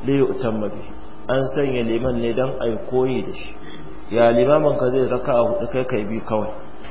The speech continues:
Ba kai koyi da shi ba a adadin raka'o'in da yi. Saboda haka idan matafi ya bi limami a sallar azhar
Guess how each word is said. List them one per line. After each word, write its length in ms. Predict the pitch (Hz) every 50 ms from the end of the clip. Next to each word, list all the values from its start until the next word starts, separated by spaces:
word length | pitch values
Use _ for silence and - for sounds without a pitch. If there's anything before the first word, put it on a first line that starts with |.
| - - - - - - - - - - - - - - -
Ba 80 | 113 107
kai 180 | - 113 113
koyi 300 | - - 135 139 143 135
da 80 | 117 104
shi 220 | - - 120 135
ba 280 | 127 131 131 131 135 - -
a 60 | - - -
adadin 280 | 127 127 120 120 117 107
raka'o'in 440 | 110 104 - 110 113 110 - 101 98
da 60 | - -
yi. 80 | - - - - - - - - - - - - - - - - - - - - - - - - - - -
Saboda 300 | - 131 143 143 127 127
haka 200 | 131 131 - 131 101
idan 320 | 107 117 110 135 147 147 151 151 147 147 143 147
matafi 760 | 151 156 - 139 117 - - 113 120 123 123 120 113 104 101 - - - - - -
ya 180 | 110 123 139
bi 120 | 135 151 160
limami 680 | 151 139 131 120 117 120 123 127 131 127 120 110 101 95 95 - - - -
a 80 | 110 107
sallar 460 | - - 131 135 143 135 123 113 101 - -
azhar 380 | 101 101 98 120 120 113 -